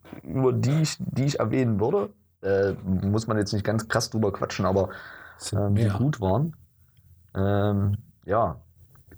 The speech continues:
Speaker 1: Äh, starten wir am besten gleich hier mit
Speaker 2: Siebenundzwanzig laut Backspin
Speaker 1: Ah.
Speaker 2: scheinbar erwähnenswerte Singles.
Speaker 1: Okay.
Speaker 2: Ich, ich mache nur mal, bevor wir auf irgendwas eingehen, mal einen kleinen Überflug. Shindy, Juju, Capital Bra,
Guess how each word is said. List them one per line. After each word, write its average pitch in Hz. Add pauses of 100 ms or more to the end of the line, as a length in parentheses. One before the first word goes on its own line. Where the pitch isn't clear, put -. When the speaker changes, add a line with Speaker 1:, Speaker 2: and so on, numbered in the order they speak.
Speaker 1:
Äh, 98
starten 123
wir 113
am 104
besten 117
gleich 110
hier 117
mit 170
Speaker 2:
Siebenundzwanzig 147 (580)
laut 113
Backspin 127
Speaker 1:
Ah. -
Speaker 2:
scheinbar 110
erwähnenswerte 113
Singles. 95
Speaker 1:
Okay. 101 (260)
Speaker 2:
Ich, 127
ich 131 (120)
mache 143
nur 147
mal, 147
bevor 135
wir 135
auf 123
irgendwas 131
eingehen, 127
mal 120
einen 113
kleinen 117
Überflug. 117
Shindy, 143
Juju, 123 (320)
Capital 131
Bra, 123